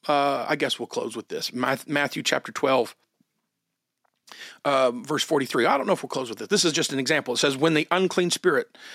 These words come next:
uh, uh, a-, akathartos is the one that's used there. "When, when the unclean spirit is gone out of a man, he walketh through dry places."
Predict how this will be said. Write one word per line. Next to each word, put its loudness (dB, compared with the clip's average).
uh, 4
uh, 0
a-, -4
akathartos -2
is -8
the -10
one -4
that's -6
used -2
there. 0
"When, -2
when 0
the 2
unclean 0
spirit 0
is -4
gone 2
out 4
of -2
a -2
man, 0
he -2
walketh 0
through -2
dry 4
places." 0